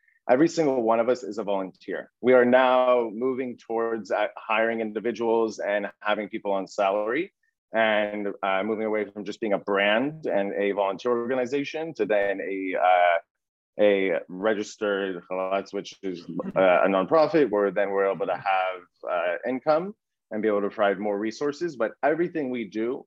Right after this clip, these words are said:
all the sponsorship goes directly into the events and being able to support startups.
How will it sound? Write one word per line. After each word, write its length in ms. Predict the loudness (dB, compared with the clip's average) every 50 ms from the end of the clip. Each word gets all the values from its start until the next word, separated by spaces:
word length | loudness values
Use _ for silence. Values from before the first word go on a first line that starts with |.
| _ _ 0
all 160 | 2 2 4
the 120 | 2 0
sponsorship 760 | -4 -4 -4 -4 -4 -4 -4 -6 -8 -8 -4 -6 -6 -6 -6 _ _ _ _ -4
goes 120 | -4 -2
directly 680 | -2 -4 -4 -2 0 0 0 0 0 -2 -4 -4 -2 -4
into 240 | -4 -6 -6 -8 -6
the 140 | -4 -2 -2
events 480 | 0 2 2 2 2 0 -2 -4 -4
and 160 | -4 -2 -2 0
being 120 | 2 2
able 120 | 2 2
to 100 | 0 -2
support 500 | -4 -8 -10 -6 -2 2 2 2 2 0
startups. 560 | -4 -4 -4 -4 -4 -4 -8 -10 -12 -16 -20